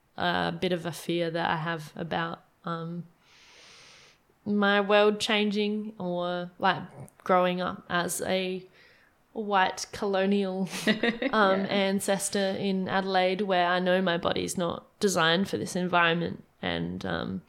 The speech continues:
Speaker 1: the environment's also becoming harsher.
Speaker 2: Mm.
Speaker 1: And,
Speaker 2: There's a lot of layers to that,
Speaker 1: um,
Speaker 2: isn't there?
Speaker 1: yeah, yeah, and youth generations having, um,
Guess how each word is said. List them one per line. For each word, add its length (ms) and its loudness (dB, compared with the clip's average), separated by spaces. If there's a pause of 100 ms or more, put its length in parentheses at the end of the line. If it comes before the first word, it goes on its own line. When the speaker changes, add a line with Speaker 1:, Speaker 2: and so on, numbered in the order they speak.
(260)
Speaker 1:
the 100 -4
environment's 560 -2
also 260 -2
becoming 400 -6
harsher. 540 -6 (240)
Speaker 2:
Mm. 460 -6 (340)
Speaker 1:
And, 280 -8
Speaker 2:
There's 140 -6
a 60 -8
lot 120 -6
of 100 -10
layers 340 -12
to 80 -8
that, 40 -4
Speaker 1:
um, 220 -4
Speaker 2:
isn't 200 -8
there? 260 -14 (160)
Speaker 1:
yeah, 420 6
yeah, 260 2
and 380 -2 (100)
youth 600 -2
generations 760 -2
having, 640 -4
um, 460 -4